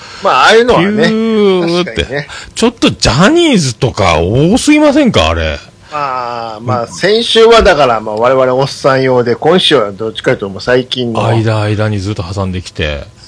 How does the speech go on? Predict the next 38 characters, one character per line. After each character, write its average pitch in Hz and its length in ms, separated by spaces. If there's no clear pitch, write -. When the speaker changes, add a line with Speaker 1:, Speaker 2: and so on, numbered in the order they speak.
Speaker 1:
そ 143 120
ん 143 80
な 143 180
感 143 180
じ 139 60
で 104 140
し 92 80
ょ？ 107 280
Speaker 2:
あ 101 340
あ、 - 20
だ、 147 180
僕、 131 180
あ 123 80
の 117 380
ー、 110 60
だ 107 100
か 101 80
ら、 85 400
一 131 200
番 180 300
ア 196 80
イ 226 60
ド 220 100
ル 185 100
も 139 360
ほ - 340
ぼ 165 100
早 139 240
送 135 200
り - 80
し - 40
て 98 80
た 92 120
ん 78 60
で 76 40
す - 80
け 85 80
ど。 76 340